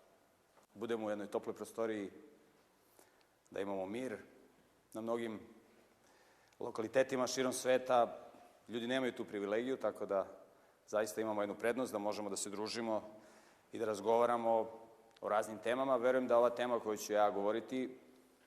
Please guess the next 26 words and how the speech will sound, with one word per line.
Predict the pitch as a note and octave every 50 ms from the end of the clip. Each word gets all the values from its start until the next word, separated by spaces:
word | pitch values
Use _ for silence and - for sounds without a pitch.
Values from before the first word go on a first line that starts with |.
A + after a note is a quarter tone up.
| - - - - - -
i | A2+ A2 A2+ A2
o | G#2
kojoj | - - A2 G2+
ću | - A2
govoriti | G#2+ A2 A2+ A2+ A2 A2
generalno | G#2 A2+ A#2+ A#2+ A2+ G#2+ G2+ G2+
u | G#2
ovom | G#2+ G#2+ G#2 G2+
serijalu | G2 - - G2+ G2 G2+ G#2 G#2+ A2+ A#2 A#2+ A#2+ A#2 - - - - - - - - - - _ _ _ _ _ _ _ _ _ - - _ -
je | - G2+
vrlo | A#2+ B2+ B2+
interesantna | A#2+ B2 A2 G#2+ - - C3 C#3+ C#3+ - D3+ C#3+ C3+ - -
i | C3+ D3+ D#3 D#3 - - - - - - - - - - - _ _ _ _ _ _ -
vrlo | A2+ C3 C#3+
poučna. | - - E3+ F3 E3+ E3+ - - G#2 D#2+ - - - -
Mislim | G#2+ C3 - - D3 C#3+
da | C3 C3
možemo | C3 C#3 C#3 C#3 D3 C3+
da | A#2+ A#2+
naučimo | A#2 A#2+ B2 C3 B2+ - - C#3 C3+ C3 C3 A#2+ - - A2+
i |
da | G#2 G#2+
ćemo | G#2 - A2+ A2+
moći | A#2 A#2+ A#2 - A#2+
da | A2 G#2+
naučimo | G#2+ A2 A#2 A#2+ A2+ - - A#2+ A#2+ A#2 A2+ G#2